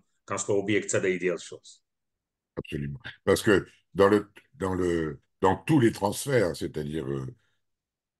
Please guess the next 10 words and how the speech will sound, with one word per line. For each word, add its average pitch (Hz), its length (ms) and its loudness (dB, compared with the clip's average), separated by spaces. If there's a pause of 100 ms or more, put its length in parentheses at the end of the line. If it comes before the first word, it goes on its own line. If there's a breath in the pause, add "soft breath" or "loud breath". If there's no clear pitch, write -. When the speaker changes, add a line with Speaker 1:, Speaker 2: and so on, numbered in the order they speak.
(140)
Speaker 2:
pas 98 140 4
seulement 101 400 4
celui 92 600 0 (300)
avec 87 280 2
l'analyste, 110 640 0
mais 82 140 -2
dans 80 140 2
la 82 120 6
vie 71 160 -2
sociale, 92 720 2